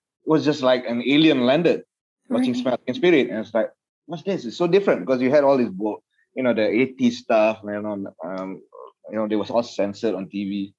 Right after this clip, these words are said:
Speaker 2: Mm-hmm.
Speaker 1: And suddenly here comes, uh, Smell Like Teen Spirit. I think on American Top Ten. They had
Speaker 2: Ah.
Speaker 1: this half an hour show, and usually <laughs> the top tens would,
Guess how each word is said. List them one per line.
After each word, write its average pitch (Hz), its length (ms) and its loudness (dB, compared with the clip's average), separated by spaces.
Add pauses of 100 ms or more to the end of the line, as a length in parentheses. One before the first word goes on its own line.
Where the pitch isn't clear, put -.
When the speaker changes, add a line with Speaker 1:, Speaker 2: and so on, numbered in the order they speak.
(240)
Speaker 2:
Mm-hmm. 214 260 -6
Speaker 1:
And 113 80 -10
suddenly 123 220 -2
here 135 100 0
comes, 123 600 -4 (600)
uh, 104 80 -14
Smell 127 200 -2
Like - 80 -8
Teen 123 100 -2
Spirit. 127 320 0
I 113 100 -2
think 139 140 0
on 123 100 4
American 127 380 0
Top - 220 -2
Ten. 110 260 -2 (720)
They 117 80 2
had 127 140 2
Speaker 2:
Ah. - 20 -4
Speaker 1:
this 113 240 -6
half 131 160 -2
an 127 60 2
hour 117 180 2
show, 101 420 -2
and 107 320 -8
usually 185 520 2
<laughs> - 400 -4
the 147 80 2
top - 260 2
tens 196 180 4
would, 151 200 6